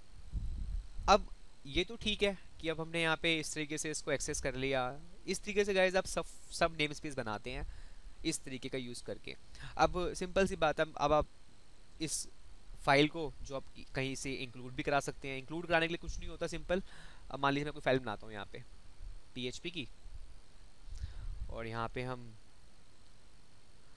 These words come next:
देते हैं, मैं आर नाम दे देता हूँ इसका, आर नहीं, check दे देते हैं, चेक,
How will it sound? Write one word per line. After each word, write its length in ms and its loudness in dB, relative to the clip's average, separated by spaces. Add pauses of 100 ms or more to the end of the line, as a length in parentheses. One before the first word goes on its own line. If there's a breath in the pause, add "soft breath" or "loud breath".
(180)
देते 240 0
हैं, 420 -2 (300)
मैं 220 0
आर 220 8
नाम 200 2
दे 80 -2
देता 200 -2
हूँ 100 -8
इसका, 280 -4 (1300)
आर 220 4
नहीं, 200 -8 (200)
check 180 0
दे 160 -4
देते 220 -6
हैं, 140 -8
चेक, 200 -6